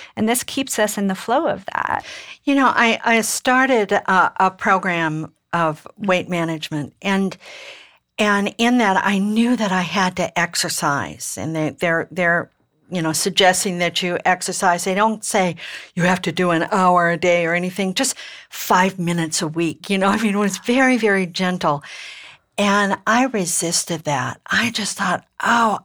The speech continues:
Speaker 2: I hate to exercise. It is so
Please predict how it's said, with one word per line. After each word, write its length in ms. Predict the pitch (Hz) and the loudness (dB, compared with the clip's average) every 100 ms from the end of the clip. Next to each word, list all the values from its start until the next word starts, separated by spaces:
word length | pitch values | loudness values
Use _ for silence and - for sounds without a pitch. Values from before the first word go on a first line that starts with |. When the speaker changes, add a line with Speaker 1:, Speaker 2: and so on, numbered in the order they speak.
| _ - | _ -2
Speaker 2:
I 580 | 220 226 226 233 220 - _ | 0 2 2 0 -4 -10 _
hate 800 | - 160 - 220 220 180 - | -12 -8 -4 -2 -2 -2 -6
to 160 | - 170 - | -6 -6 -4
exercise. 840 | 170 165 - 139 - 120 - - - - - _ - | -8 -6 -8 -8 -6 -6 -6 -12 -16 -18 -20 _ -2
It 200 | 233 226 | 0 0
is 220 | 170 165 | -2 -2
so 580 | - - 185 180 156 143 | -2 -2 0 2 2 -2